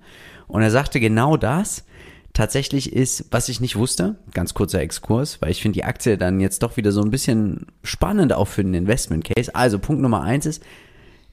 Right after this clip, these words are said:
in den U S A ist es so, wenn du einmal eine Frequenz gekauft hast, hast du sie gekauft und nicht nur drauf geboten und darfst sie ein paar Jahre benutzen. Also die gehört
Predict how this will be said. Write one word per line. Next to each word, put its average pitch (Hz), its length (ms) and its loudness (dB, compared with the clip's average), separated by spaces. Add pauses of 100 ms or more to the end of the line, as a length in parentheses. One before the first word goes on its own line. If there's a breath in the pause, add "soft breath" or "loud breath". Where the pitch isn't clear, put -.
(160 loud breath)
in 120 100 4
den 120 140 6
U 117 120 4
S 113 120 2
A 147 180 2
ist 131 140 0
es 120 100 -2
so, 139 240 4
wenn 110 140 4
du 110 80 2
einmal 127 320 2
eine 101 160 -2
Frequenz 127 420 -2
gekauft - 480 -2
hast, 98 160 0
hast - 160 -4
du 117 60 4
sie 107 80 4
gekauft 104 500 0
und 110 60 2
nicht 113 160 0
nur 117 100 2
drauf - 240 -2
geboten 113 460 4
und 101 120 2
darfst 98 200 4
sie 107 80 0
ein 95 80 0
paar 95 160 0
Jahre 95 180 2
benutzen. 107 420 2
Also 95 220 -2
die 107 80 0
gehört 95 460 2